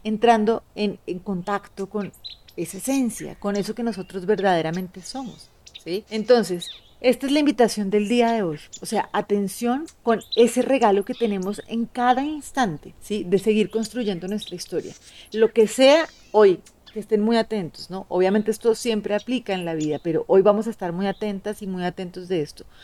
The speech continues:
Cada situación que estamos viviendo, ¿cómo hacemos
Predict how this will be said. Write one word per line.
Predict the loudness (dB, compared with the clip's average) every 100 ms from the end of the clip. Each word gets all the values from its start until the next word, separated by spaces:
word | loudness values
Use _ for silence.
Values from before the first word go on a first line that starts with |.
| -20 -20 -6
Cada | 4 6 6
situación | 2 2 2 2 -4
que |
estamos | -6 -4 -4 -4
viviendo, | -4 -2 0 0 -2 -10 -16 -20 -20 -20 -20 -20 _ -10
¿cómo | 2 6 6
hacemos | 6 4 2 -4